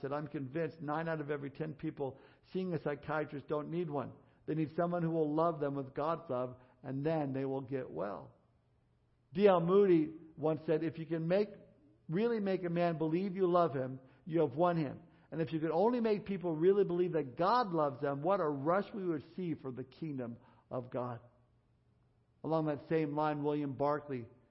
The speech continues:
put it this way, "More people have been brought into the church by the kindness of real Christian love than by all the theological arguments in the world, and more people have been driven from the church by the hardness and the ugliness of so-called Christianity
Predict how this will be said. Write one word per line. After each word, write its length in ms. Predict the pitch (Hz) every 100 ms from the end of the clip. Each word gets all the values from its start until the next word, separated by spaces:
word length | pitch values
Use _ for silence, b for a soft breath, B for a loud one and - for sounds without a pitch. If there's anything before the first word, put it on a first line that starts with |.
| b b
put 160 | - 147
it 120 | 127
this 240 | 147 139
way, 120 | 135 131
"More 240 | 147 190
people 340 | 190 202 196
have 80 | 170
been 160 | 147 139
brought 320 | 143 165 170
into 180 | 160 156
the 120 | 151
church 300 | - 165 160 160
by 100 | 139
the 100 | 131
kindness 500 | - 160 170 170 160
of 140 | 135
real 140 | 156
Christian 500 | 156 - 156 - 143
love 280 | 139 123 120 120 B B
than 160 | - 143
by 100 | 139
all 200 | 143 170
the 100 | 151
theological 720 | - 170 151 156 156 165 156
arguments 500 | 139 147 147 147 143
in 140 | 143
the 80 | 135
world, 360 | 127 131 123 117
and 100 | 131
more 180 | 147 160
people 340 | 160 190 180
have 100 | 151
been 140 | 139 139
driven 340 | 127 170 156 139
from 200 | - 226
the 100 | 214
church 320 | 160 - 143 - B B B
by 120 | 165
the 120 | 160
hardness 480 | 143 175 175 175 175 -
and 140 | 151
the 100 | 143
ugliness 520 | - 165 160 160 151 -
of 120 | -
so-called 560 | - 160 160 151 143 135
Christianity 680 | 156 - 147 139 135 131